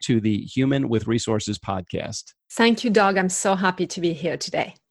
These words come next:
Speaker 1: I'm happy to have you here talking about one of our favorite subjects, of course, innovation. And, and let me start here. How, how do you or how could you foster innovation within an organization from your perspective?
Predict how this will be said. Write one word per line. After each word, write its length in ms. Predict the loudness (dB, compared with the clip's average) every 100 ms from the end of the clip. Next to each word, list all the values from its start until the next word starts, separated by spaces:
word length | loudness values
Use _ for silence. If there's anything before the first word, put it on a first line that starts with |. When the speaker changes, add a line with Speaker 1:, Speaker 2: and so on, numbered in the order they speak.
| _
Speaker 1:
I'm 240 | 2 4 6
happy 260 | 4 4
to 100 | 4
have 280 | 6 4 4
you 100 | 4
here 280 | 4 4 4
talking 400 | 4 0 2 2
about 260 | 4 4 6
one 180 | 4 4
of 80 |
our 120 | 4 4
favorite 440 | 4 4 4 0
subjects, 540 | 4 2 4 2 2
of 140 | -2 -2
course, 320 | 2 2 0
innovation. 760 | -2 0 2 2 2 0 -2 0
And, 240 | 0 -2 -4 -20 -2
and 220 | 2 2
let 100 | 2
me 80 | 2
start 320 | 0 4 4 4
here. 380 | 2 4 4
How, 380 | 2 -2 -4 -6
how 300 | -6 -4 -2
do 140 | -2 -2
you 320 | 2 6 6
or 120 | 6
how 220 | 4 0
could 280 | 0 -2 -4
you 220 | 0 0
foster 440 | 0 0 0 -2 -4
innovation 640 | -2 0 0 0 -4 -6
within 460 | -4 -4 -2 -2 -4
an 160 | -4 -2
organization 800 | -2 -2 -4 -2 -2 -2 -6 -8
from 180 | -6
your 160 | -4 -6
perspective? 640 | -6 -8 -6 -10 _ -20